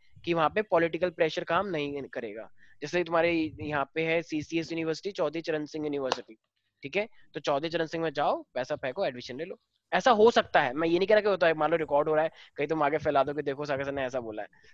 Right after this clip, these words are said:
<laughs> तो मैं सिर्फ बता रहा हूँ कि क्या पता ऐसा हो जाए,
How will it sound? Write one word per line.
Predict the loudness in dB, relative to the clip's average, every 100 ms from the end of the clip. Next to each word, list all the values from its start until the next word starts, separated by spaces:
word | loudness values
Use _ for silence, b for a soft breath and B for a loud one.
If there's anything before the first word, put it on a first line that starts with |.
| -8
<laughs> | -4
तो | 2 0 0 B -4
मैं | 2 4
सिर्फ | 4
बता | 2 4 6
रहा | 6 4
हूँ |
कि | 0 -6 -6 2
क्या | 6 6
पता | 6 6
ऐसा | 6 6 2 6
हो | 4 6 4
जाए, | 4 2 2